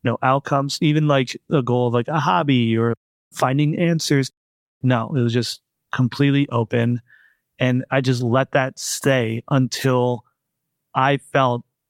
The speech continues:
bored enough, drawn enough that I, like, needed to do something. And that is where I started feeling free again, because I was truly only doing things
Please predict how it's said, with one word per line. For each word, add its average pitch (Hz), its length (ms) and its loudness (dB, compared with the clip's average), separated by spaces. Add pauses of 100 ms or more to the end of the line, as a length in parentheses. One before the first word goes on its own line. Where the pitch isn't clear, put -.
(280)
bored 139 340 2
enough, 117 640 -2
drawn 127 480 2
enough 117 460 -2
that 120 220 -2
I, 120 200 0
like, 113 220 -2 (340)
needed 120 420 0
to - 80 -6
do 110 280 0
something. 120 560 -4 (600)
And 117 220 -2
that 131 300 0 (200)
is 120 160 -2
where 117 220 2
I 113 60 0
started 113 400 -2
feeling 113 320 -2
free 117 340 0
again, 117 280 -4
because 120 480 -2
I 123 120 2
was 117 180 -2
truly 123 560 0 (460)
only 143 340 0
doing 123 360 2
things 165 480 -2